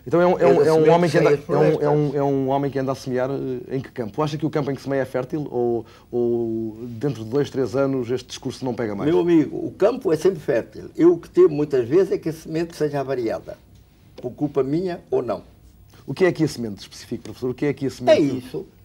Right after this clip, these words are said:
Speaker 2: É, por exemplo, se põe um amigo, esta mesa dava para mais dois.
Speaker 1: Pois dá.
Speaker 2: E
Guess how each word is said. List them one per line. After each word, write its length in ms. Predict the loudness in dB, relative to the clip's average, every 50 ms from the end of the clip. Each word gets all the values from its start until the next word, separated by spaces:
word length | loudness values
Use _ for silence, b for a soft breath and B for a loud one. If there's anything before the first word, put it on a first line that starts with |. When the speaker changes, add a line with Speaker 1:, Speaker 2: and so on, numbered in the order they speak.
| _ _ -2
Speaker 2:
É, 80 | 0 0
por 160 | 0 2 2
exemplo, 240 | 2 2 2 0 -4 -14
se 100 | -16 -16
põe 160 | -10 -6 -2 2
um 40 | 2 2
amigo, 420 | 2 2 -2 -6 -8 -10 -14 -14 -16 -4 0
esta 240 | 0 0 0 0 -2
mesa 520 | -2 -2 -2 -2 -2 -4 -6 -10 -12 -14 b b b b b b b b
dava 280 | -6 -4 -2 -2 -2 -2
para 120 | -2 -4
mais 220 | -2 -2 -2 -4 -4
dois. 460 | -4 -2 0 0 0 0 -2 -8 -14 -18 -20 -20 -20 -20 -20 -20 -20 -16 -10
Speaker 1:
Pois 140 | -8 -8 -8
dá. 100 | -8 -6 -4
Speaker 2:
E 320 | -4 -2 -2 -4 -6 -8